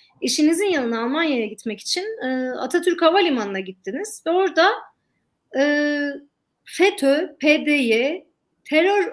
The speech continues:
örgütünün şüpheli eşi olduğunuzdan dolayı, tırnak içinde söylüyorum tüm bunları, e, hakkınızda kayıt oluşturulduğu bilgisine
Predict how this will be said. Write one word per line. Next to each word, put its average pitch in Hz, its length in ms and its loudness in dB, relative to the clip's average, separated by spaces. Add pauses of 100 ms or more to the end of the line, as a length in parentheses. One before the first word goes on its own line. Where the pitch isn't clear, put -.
örgütünün 262 640 -4
şüpheli 359 720 -2
eşi 247 260 -4
olduğunuzdan 220 840 -4
dolayı, 269 360 -2
tırnak 262 300 -4
içinde 202 280 -10
söylüyorum 214 500 -10
tüm 220 180 -8
bunları, 220 420 -4 (760)
e, 277 260 4
hakkınızda 381 540 2
kayıt 440 360 6 (260)
oluşturulduğu 208 840 -6 (440)
bilgisine 196 640 -6